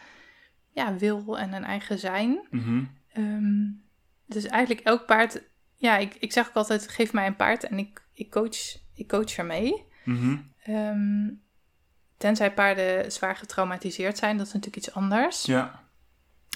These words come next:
Speaker 1: Maar zelfs dan, ehm, geloof ik erin dat zij wel iets ook kunnen betekenen. Maar dan moeten ze wel weer goed in hun vel zitten.
Speaker 2: Ja, dus je moet ze ook weer goed in hun vel kunnen krijgen.
Speaker 1: Ja.
Speaker 2: Zeker
Speaker 1: Ja.
Speaker 2: als, net als als iemand zwaar getraumatiseerd is.
Speaker 1: Nou,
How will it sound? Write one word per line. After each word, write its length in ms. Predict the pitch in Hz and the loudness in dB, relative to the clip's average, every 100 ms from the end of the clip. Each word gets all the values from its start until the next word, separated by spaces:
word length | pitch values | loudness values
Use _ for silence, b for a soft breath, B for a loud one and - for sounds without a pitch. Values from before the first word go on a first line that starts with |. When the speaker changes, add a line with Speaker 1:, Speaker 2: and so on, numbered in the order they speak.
| - | 0
Speaker 1:
Maar 140 | 220 208 | 2 4
zelfs 300 | 214 196 - | 2 0 0
dan, 460 | 175 208 254 330 B B B B B _ _ | 2 4 4 2 B B B B B _ _
ehm, 460 | - 226 220 214 214 | 2 6 6 6 4
geloof 320 | 214 208 220 | 4 4 4
ik 60 | - | 2
erin 400 | 196 196 214 202 | 2 4 4 4
dat 260 | 196 196 - | 0 -2 -2
zij 260 | 190 185 | -2 -2
wel 240 | 190 190 202 - _ _ _ _ | -2 -4 -4 -10 _ _ _ _
iets 260 | 233 208 - | 0 2 0
ook 100 | 202 | 0
kunnen 200 | 196 180 | 0 0
betekenen. 400 | 175 196 196 175 | 2 2 2 -2
Maar 80 | |
dan 100 | 185 | 0
moeten 200 | 196 202 | 0 -2
ze 80 | 180 | -2
wel 200 | 180 196 | 0 2
weer 380 | 226 208 202 - _ _ _ - | 2 2 0 -4 _ _ _ -18
goed 340 | - - 202 | 0 4 4
in 120 | 190 | 2
hun 100 | 180 | 0
vel 200 | - 180 | 2 2
zitten. 380 | 180 175 - - - - | 2 -4 -8 -10 -12 -4
Speaker 2:
Ja, 340 | 131 - - - | -4 -4 -8 -2
dus 320 | 123 - 107 | -2 -2 0
je 60 | 117 | 4
moet 180 | 113 | 4
ze 80 | - | 2
ook 120 | - | -2
weer 100 | 107 | -2
goed 200 | 104 117 | -6 -4
in 60 | 110 | -2
hun 100 | 107 | 0
vel 200 | - 107 | 0 -2
kunnen 220 | - 113 | 0 -2
krijgen. 500 | - 127 107 - 85 - | 0 2 2 0 -12 -6
Speaker 1:
Ja. 240 | 208 190 - - _ _ | -2 -2 -4 -18 _ _
Speaker 2:
Zeker 360 | - 247 190 - | -6 0 2 0
Speaker 1:
Ja. 60 | - | -6
Speaker 2:
als, 160 | - | -8
net 200 | - 92 | -4 -4
als 140 | 95 95 | -4 -8
als 120 | 92 | -6
iemand 320 | - 98 95 | -2 -2 -2
zwaar 200 | - 90 | 0 0
getraumatiseerd 840 | 87 - 87 87 87 - - 90 87 | 0 -4 -4 -4 -6 -10 -10 -8 -8
is. 160 | 87 | -4
Speaker 1:
Nou, 320 | 208 202 185 | 2 2 0